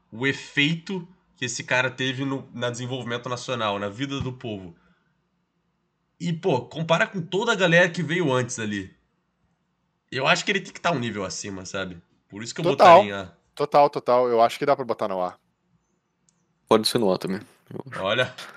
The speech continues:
Speaker 1: tá ficando bonito aqui. Bem, foi uma boa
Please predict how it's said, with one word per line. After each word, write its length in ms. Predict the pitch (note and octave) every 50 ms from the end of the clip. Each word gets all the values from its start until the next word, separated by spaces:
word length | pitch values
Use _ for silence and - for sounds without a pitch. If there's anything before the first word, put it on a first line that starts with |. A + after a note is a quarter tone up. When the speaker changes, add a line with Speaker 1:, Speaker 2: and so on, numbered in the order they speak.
| - _ _ _ _ _ -
Speaker 1:
tá 100 | - A#2
ficando 260 | A#2 - - C3 A#2+ B2+
bonito 380 | C3 D3 D3 C#3+ B2+ A#2+ -
aqui. 340 | G#2+ - - G#2+ G2 F#2+ G2 _ _ _ _ _ _ _ _ _ _ _ _ _ _ _ _ _ - - - - - - - E3+ - - D#3 C#3+ - -
Bem, 300 | - B2 B2+ B2 A2 G2 F#2+
foi 240 | - - A#2+ B2+
uma 320 | D3 D3+ C3+ B2 B2+ C3+ B2+
boa 180 | A2 G#2+ C3